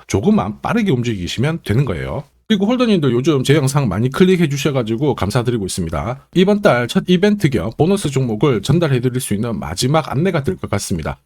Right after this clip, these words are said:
제가 매일 아침 여덟 시 오십 분, 아홉 시 사이에 텔레그램 소통방을 통해 가지고 오늘 꼭 반드시 봐야 될 코인 한 종목 딱 선별해서 보내드리고 있거든요.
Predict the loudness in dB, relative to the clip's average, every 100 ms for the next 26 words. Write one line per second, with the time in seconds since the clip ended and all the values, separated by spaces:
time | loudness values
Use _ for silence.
0 | 2 4 4 2 0 0 0 -2 -4 0
1 | 2 2 0 -2 -2 -4 -2 0 2 0
2 | -4 0 2 2 0 0 0 -2 2 2
3 | 2 0 -2 -4 -2 0 0 -2 0 2
4 | 0 -4 -4 -4 0 2 4 6 4 4
5 | 0 0 0 0 0 0 0 -4 -10 -4
6 | -2 -2 -8 0 2 4 2 0 -4 -6
7 | -2 0 0 -2 -2 -2 0 2 0 -2
8 | -4 -6 -6 -4 -6